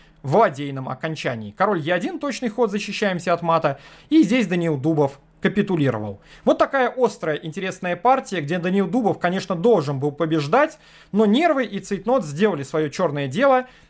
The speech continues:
и Даниил Дубов, к сожалению, проиграл. Сейчас, друзья, на экране вы видите результаты участников, кто как сыграл в третьем туре. Также, соответственно, жеребьёвку четвёртого тура.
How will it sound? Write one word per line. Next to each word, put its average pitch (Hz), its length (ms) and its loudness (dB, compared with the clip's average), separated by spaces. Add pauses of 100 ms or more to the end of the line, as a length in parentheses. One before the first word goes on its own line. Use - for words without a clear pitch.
(100)
и 269 100 0
Даниил 156 300 -2
Дубов, 170 480 0 (100)
к - 40 -20
сожалению, 120 680 -6 (120)
проиграл. 135 520 -4 (920)
Сейчас, 247 360 0
друзья, 185 340 0
на 147 160 -6
экране 170 380 -4
вы 151 140 -4
видите 131 480 -10 (520)
результаты 165 500 0
участников, 240 580 -4
кто 180 160 -4
как 139 180 -4
сыграл 151 260 -4
в - 80 -12
третьем 143 440 -2
туре. 311 380 2 (640)
Также, 139 420 0 (120)
соответственно, 135 760 -8 (400)
жеребьёвку 175 640 0
четвёртого 294 600 0
тура. 262 440 2